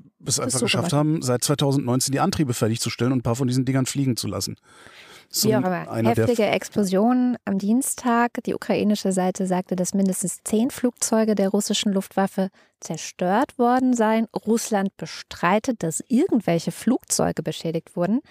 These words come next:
Speaker 1: Mhm.
Speaker 2: Dann würde jetzt die Tagesschau wieder sagen,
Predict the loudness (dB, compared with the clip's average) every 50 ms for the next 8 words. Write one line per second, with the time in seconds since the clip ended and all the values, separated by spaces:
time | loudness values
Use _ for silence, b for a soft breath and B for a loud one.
0 | B -10 -8 -6 -6 -6 -8 B B B B B B B B _ -2 0 0 2
1 | 2 2 2 2 0 0 0 -2 0 2 0 0 0 0 0 0 0 2 2 2
2 | 2 2 2 2 0 -2